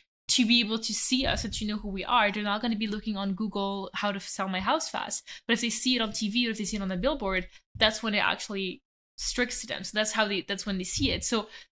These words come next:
we just wanted to make sure, especially when it's a smaller city, it's, it's a completely different mentality and you have to adapt.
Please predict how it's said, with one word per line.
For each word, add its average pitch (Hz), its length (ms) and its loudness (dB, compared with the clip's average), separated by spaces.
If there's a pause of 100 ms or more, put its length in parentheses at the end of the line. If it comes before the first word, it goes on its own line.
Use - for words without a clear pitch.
(160)
we 226 120 4
just - 300 0 (100)
wanted 226 300 2
to 269 120 -2
make 247 120 0
sure, 233 300 -2 (340)
especially 277 320 0
when 240 220 2
it's 220 120 -6
a - 120 0
smaller 214 240 2
city, 208 260 -2
it's, 208 160 -2
it's - 200 -6
a 202 40 -4
completely 214 400 -4
different 202 300 -4
mentality 196 420 -4
and 220 100 -4
you 226 80 -2
have 202 180 -6
to 202 120 -6
adapt. 190 480 -2